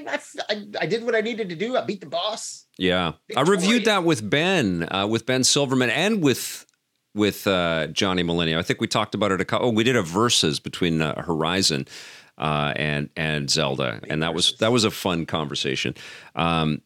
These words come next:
Speaker 2: but yeah, Breath of the Wild really changed everything. But I don't know if this is gonna have that same kind of impact because it's building off of systems. It's gonna
Speaker 1: Yeah.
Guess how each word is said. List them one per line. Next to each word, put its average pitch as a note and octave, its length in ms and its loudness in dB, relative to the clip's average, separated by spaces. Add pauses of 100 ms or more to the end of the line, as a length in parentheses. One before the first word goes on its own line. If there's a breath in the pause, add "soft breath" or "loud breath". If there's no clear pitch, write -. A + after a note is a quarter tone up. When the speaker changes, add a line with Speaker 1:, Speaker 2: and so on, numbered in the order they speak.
(140)
Speaker 2:
but F#2 180 0
yeah, C3+ 240 2
Breath A#2+ 240 0
of C3 60 2
the B2 40 4
Wild A#2 380 2
really A2+ 380 2
changed G#2+ 460 2
everything. A#2+ 340 2
But B2 120 2
I D#3 100 2
don't F3+ 200 2
know F#3 300 6
if - 280 -2
this D3+ 280 4
is C3+ 100 4
gonna D3 180 2
have C#3 220 0
that C3 160 4
same C3 600 4
kind A#2 480 2
of F#2 140 0
impact G2+ 800 0
because G#2+ 340 2
it's A2+ 160 2
building A#2+ 480 2
off A2 240 0
of F#2+ 180 -4 (160)
systems. G#2 460 2
It's G2+ 140 0
gonna D3+ 260 2
Speaker 1:
Yeah. A2+ 220 -2